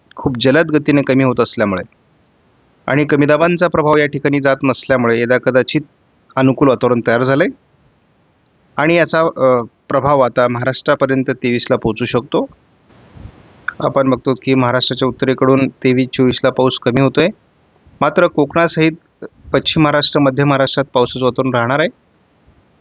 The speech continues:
तेवीस चोवीसला. तीच परिस्थिती पंचवीसला देखील आहे.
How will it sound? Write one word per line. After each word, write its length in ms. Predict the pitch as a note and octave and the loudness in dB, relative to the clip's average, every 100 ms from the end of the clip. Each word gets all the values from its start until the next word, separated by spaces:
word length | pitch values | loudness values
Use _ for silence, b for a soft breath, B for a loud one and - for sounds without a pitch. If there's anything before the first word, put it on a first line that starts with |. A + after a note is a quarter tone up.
| - | 0
तेवीस 240 | C3 C3+ - | 2 2 2
चोवीसला. 400 | C3+ C3+ - G#3+ - _ - - - - - F3 | 2 2 0 -2 -4 _ -20 -20 -20 -20 -2 0
तीच 180 | D#3+ | 0
परिस्थिती 360 | - D#3 - D3 | 2 0 0 -2
पंचवीसला 560 | D3 C3 B2 C#3 - C3 | 0 0 0 -2 0 0
देखील 280 | B2 - | 0 0
आहे. 180 | A#2 B2 | 0 0